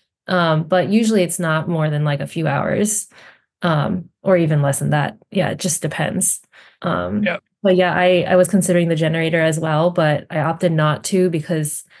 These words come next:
Speaker 1: I, I was there living in the house during power, power outages, and I was like, "It's,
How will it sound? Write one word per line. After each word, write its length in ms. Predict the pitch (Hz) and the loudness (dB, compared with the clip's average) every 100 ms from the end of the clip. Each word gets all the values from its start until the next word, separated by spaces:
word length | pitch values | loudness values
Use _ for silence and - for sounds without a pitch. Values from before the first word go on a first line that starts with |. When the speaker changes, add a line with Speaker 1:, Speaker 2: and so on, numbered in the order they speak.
| _ _ - | _ _ -2
Speaker 1:
I, 440 | 202 208 208 202 | 2 4 6 4
I 160 | 185 175 | 4 2
was 280 | 165 165 170 | 2 0 2
there 440 | 170 165 170 190 | 0 2 4 4
living 300 | 175 175 190 | 2 2 0
in 100 | 185 | -2
the 80 | 185 | -2
house 380 | 170 180 185 - | -2 -4 -4 -4
during 280 | - 190 196 | 0 0 0
power, 420 | 202 196 196 - - | 0 2 2 0 -2
power 200 | 208 202 | 0 2
outages, 500 | 208 220 220 247 226 | 2 0 0 -2 -2
and 120 | 170 | -4
I 60 | 165 | -4
was 100 | 160 | -2
like, 160 | 165 151 | -4 -2
"It's, 280 | 202 - - | -4 -2 -2